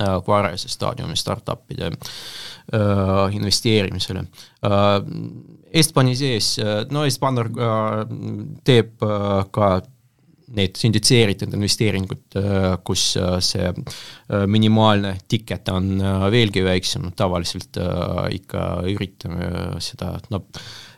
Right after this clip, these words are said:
teha nii, et, äh, isegi viie, viie tuhandega, äh, saaks ligi. Aga, aga noh, see ei ole kakssada viiskümmend euri jah, nagu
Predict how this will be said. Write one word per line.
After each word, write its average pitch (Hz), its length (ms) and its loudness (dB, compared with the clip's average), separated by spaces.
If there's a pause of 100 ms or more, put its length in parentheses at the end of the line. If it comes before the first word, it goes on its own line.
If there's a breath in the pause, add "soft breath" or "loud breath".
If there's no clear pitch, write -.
teha 95 240 -2
nii, 98 240 2
et, - 240 -6
äh, 90 540 0 (260)
isegi 92 320 -2
viie, 101 240 6 (300)
viie 107 260 4
tuhandega, 90 560 -4
äh, 90 480 -6
saaks - 400 -2
ligi. - 300 -8 (180)
Aga, - 220 -16 (180)
aga 143 80 0
noh, 170 80 0
see 147 160 2
ei 139 60 4
ole 127 100 2
kakssada 101 320 -2
viiskümmend 90 400 -6
euri 95 240 -6
jah, 90 160 -6
nagu 90 240 -8